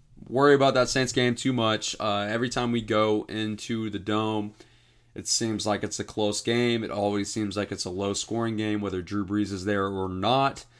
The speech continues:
It always seems like it's under twenty or around twenty. And I'm not gonna blow that game out of proportion. I think that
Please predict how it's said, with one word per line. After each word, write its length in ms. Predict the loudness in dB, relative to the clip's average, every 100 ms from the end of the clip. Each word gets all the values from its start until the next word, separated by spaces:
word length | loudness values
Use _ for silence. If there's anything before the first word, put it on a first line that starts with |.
| -20 _ -10
It 180 | -10 0
always 360 | 4 6 6 4
seems 240 | 0 2
like 180 | 0 0
it's 320 | -2 -2 -4 _ _ 0
under 240 | 2 2
twenty 380 | 0 -2 0 2
or 140 | 0 -2
around 500 | -4 0 0 0 -4
twenty. 380 | -6 -8 -10 -16 _ _ _ _ -6
And 540 | -2 -2 -2 -6 -10 -16 _ _ _ _ _ _ _ _ _ _ _ _ 0
I'm 260 | 2 4 4
not 300 | 4 4 4
gonna 160 | 0
blow 220 | 2 4 4
that 180 | 2
game 340 | 0 -2 -2 -4
out 140 | -2 -2
of 60 |
proportion. 600 | -4 -6 -4 -4 -6 -10
I 100 | -10
think 260 | -10 -8 -6
that 200 | -6 -6